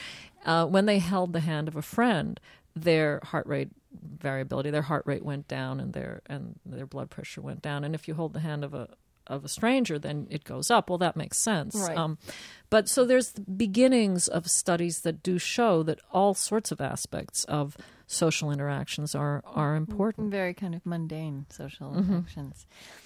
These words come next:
Speaker 2: We need to finish, but, I mean, I think I wanna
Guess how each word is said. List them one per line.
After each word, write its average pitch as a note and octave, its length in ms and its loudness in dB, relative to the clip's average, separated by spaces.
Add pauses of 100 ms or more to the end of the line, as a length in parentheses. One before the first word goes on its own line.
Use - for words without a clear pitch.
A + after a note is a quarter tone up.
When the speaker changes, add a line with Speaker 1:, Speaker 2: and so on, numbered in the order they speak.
(1200)
Speaker 2:
We B3 160 0
need C#4+ 240 2
to D#4 80 -4
finish, A3 640 -4
but, - 160 -4 (220)
I - 40 -6
mean, C4+ 100 2
I C4+ 60 2
think D#4 160 -4
I F4 40 0
wanna D#4 260 2